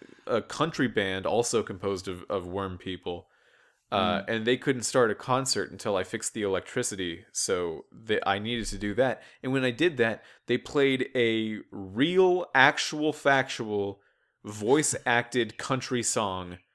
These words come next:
Speaker 1: as, but they were also worms, so it sounded like worms were singing, which is a weird thing to des-, to describe. I'm not
Speaker 2: <laughs>
Speaker 1: sure if I can convey that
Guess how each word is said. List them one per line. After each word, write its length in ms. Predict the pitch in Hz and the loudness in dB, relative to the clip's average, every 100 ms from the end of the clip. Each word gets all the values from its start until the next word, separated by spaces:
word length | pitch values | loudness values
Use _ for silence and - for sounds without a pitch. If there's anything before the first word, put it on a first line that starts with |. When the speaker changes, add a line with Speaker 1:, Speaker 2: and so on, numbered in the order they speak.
| _ _ - | _ _ 2
Speaker 1:
as, 360 | 110 104 98 | 2 2 -4
but 400 | - - - 110 | -10 -18 -2 0
they 80 | 120 | 2
were 200 | 117 117 | 4 6
also 320 | 117 113 123 | 6 6 2
worms, 440 | 107 107 107 92 87 | 2 0 -2 -4 -4
so 100 | 107 | -4
it 100 | - | -2
sounded 440 | - 117 120 113 | 0 0 0 0
like 240 | 107 101 | 0 0
worms 340 | 104 107 120 - | -4 -4 -6 -4
were 100 | 143 | -4
singing, 460 | 147 160 160 165 165 | -2 -4 -4 -6 -4
which 180 | 123 - | -4 -4
is 140 | 110 | -4
a 40 | 110 | -4
weird 380 | 110 117 110 107 - | -4 -4 -6 -12 -8
thing 240 | 120 117 | -6 -6
to 60 | 104 | -10
des-, 480 | 104 92 - - 180 | -8 -4 -4 -2 -4
to 120 | 113 | -4
describe. 460 | 101 160 120 117 123 | -4 -2 2 4 2
I'm 100 | 117 | 0
not 180 | 110 - | -4 -4
Speaker 2:
<laughs> 40 | |
Speaker 1:
sure 140 | 113 | -4
if 100 | 104 | -2
I 100 | 101 | -4
can 180 | 98 92 | -6 -8
convey 400 | - 95 98 101 | -14 -6 0 2
that 240 | 101 90 | 2 -2